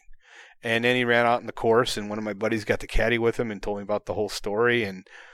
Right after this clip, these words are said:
he wasn't gambling any more money than almost every other member of that club was, the Beverly Country Club on the south side of Chicago. Um,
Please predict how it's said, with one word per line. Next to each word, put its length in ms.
he 180
wasn't 400
gambling 500
any 200
more 240
money 340
than 380
almost 340
every 200
other 160
member 300
of 80
that 160
club 260
was, 220
the 80
Beverly 300
Country 360
Club 220
on 80
the 80
south 240
side 180
of 80
Chicago. 520
Um, 460